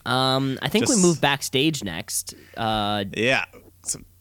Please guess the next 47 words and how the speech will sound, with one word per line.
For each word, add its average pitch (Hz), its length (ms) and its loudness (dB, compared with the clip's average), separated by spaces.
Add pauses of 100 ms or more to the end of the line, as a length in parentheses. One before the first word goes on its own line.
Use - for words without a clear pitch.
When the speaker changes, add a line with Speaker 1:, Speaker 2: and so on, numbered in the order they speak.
Speaker 2:
uh, 95 500 -2
yeah. 107 180 0
First, - 360 -2
Carmella's 117 460 0
looking 120 200 -4
for 110 100 -4
truth, 143 360 -2
and 113 80 -6
then 101 80 -4
she 104 140 -8
runs 107 240 -4
into 101 220 -4
Sonya 110 420 -4
and 107 160 -4
Mandy. 113 500 -4 (260)
They 107 220 -14
have 92 100 -8
a 87 40 -12
quick - 240 -10
little 98 140 -4
cat 107 300 -4
chat, 104 340 -4
and 92 100 -12
then 90 160 -12
Mella 95 220 -10
moves 101 240 -8
on. 104 280 -8
Speaker 1:
<laughs> 156 480 -2 (300)
Speaker 2:
Uh, 82 260 -12 (280)
yeah, 95 120 -6
she 101 140 -10
finds 101 320 -4
Truth 139 240 0
hiding 139 240 0
behind 127 240 0
some 110 100 -6
hockey 127 300 0
boards. 127 300 2
He 95 80 -4
swings 123 280 -2
open 117 180 0
the 113 80 -2
door 123 380 0 (1000)
and 92 100 -12
just 92 140 -12
crawls 104 340 -4
out. 107 200 -4